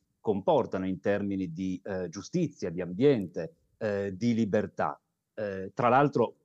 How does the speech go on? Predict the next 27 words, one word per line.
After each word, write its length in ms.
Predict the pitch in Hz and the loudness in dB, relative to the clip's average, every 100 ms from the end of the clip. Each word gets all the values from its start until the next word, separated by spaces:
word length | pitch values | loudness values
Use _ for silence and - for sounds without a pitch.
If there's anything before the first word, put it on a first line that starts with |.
| _ | _
eh, 220 | 120 110 | -4 -2
proprio 880 | - 123 120 120 113 107 107 104 101 | 4 4 6 8 8 8 6 6 4
lo 200 | 104 104 | 4 2
scorso 680 | - 113 107 - 110 107 104 | 2 2 2 6 8 10 8
anno 480 | 123 135 139 117 98 | 8 10 10 8 6
con, 260 | 104 101 | 2 4
eh, 60 | 98 | 4
alcune, 1300 | 95 92 92 92 95 92 - 104 101 98 95 92 90 - _ _ | 6 6 6 6 4 2 4 4 6 6 8 6 4 0 _ _
alcune 640 | 90 - 113 107 104 107 | 0 2 4 6 8 8
nuovi 520 | 98 104 101 104 110 107 | 6 2 4 4 6 6
sviluppi 400 | 95 117 135 117 | 8 8 8 8
dell'intelligenza 640 | 104 104 110 101 120 110 | 6 6 4 4 4 4
artificiale, 960 | 98 101 - - 120 156 - - _ _ | 0 -2 -6 2 6 6 4 -2 _ _
eh, 360 | 113 113 104 | -6 -4 -2
eh, 60 | 104 | -4
ci 140 | - | -6
siamo 260 | 113 131 117 | -2 2 2
posti 280 | 131 123 117 | 2 0 0
anche 240 | 120 127 | 2 2
nuove 320 | 113 113 104 | 2 2 2
domande 440 | 98 104 131 104 95 | 2 2 2 2 -2
rispetto 600 | 92 - 98 - 101 95 | -6 -4 -4 0 4 4
a, 180 | 101 98 | 4 6
a 160 | 104 | 4
quattro 440 | - 110 - - 104 | 6 4 6 4 4
anni 120 | 92 | 4
fa, 260 | - 82 | 4 2